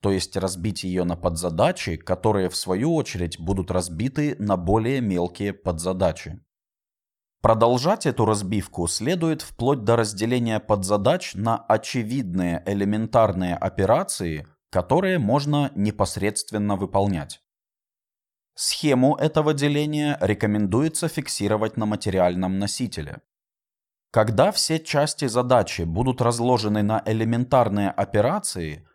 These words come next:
далее, держа их перед глазами, следует выбрать оптимальный порядок их выполнения, записать его в одну строку или список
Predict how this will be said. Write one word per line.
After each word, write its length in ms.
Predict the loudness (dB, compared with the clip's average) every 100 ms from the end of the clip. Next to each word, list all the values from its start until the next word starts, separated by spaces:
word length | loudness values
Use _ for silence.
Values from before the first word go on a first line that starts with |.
| _ -10
далее, 580 | 2 4 4 4 0
держа 400 | 2 0 2 2
их 160 | 2 0
перед 280 | -2 0 0
глазами, 720 | 2 2 2 0 0 0 -2
следует 520 | -6 -2 0 0 -2
выбрать 400 | 0 0 2 0
оптимальный 720 | 0 -2 0 0 2 4 2 0
порядок 600 | 2 4 4 2 -2 -2
их 180 | -6 -6
выполнения, 840 | -4 -2 0 2 0 -4 -6 -8 -12 _ _ _ -10
записать 640 | -2 -2 0 0 0 0
его 280 | -2 2 2
в 80 | 4
одну 300 | 0 0 0
строку 480 | 0 -2 0 0 0
или 260 | -2 -2
список 800 | -2 -2 -4 -2 -4 -6 -8